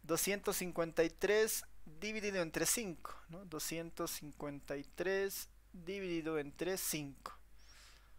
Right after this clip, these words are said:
Esa debería ser mi, mi media. Doscientos cincuenta y tres dividido entre cinco. Cincuenta punto seis.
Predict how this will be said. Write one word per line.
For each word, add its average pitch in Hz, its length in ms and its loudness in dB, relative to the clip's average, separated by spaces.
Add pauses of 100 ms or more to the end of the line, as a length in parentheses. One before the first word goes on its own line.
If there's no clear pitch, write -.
(280)
Esa 175 220 4
debería 147 280 4
ser 143 280 0
mi, 139 340 -6 (300)
mi 131 240 -8
media. 131 600 2 (1600)
Doscientos 160 580 -2
cincuenta 151 580 -2
y 175 60 2
tres 202 580 2 (140)
dividido 170 640 0
entre 180 440 -2
cinco. - 540 0 (1300)
Cincuenta 208 640 6
punto 180 400 -2
seis. - 800 4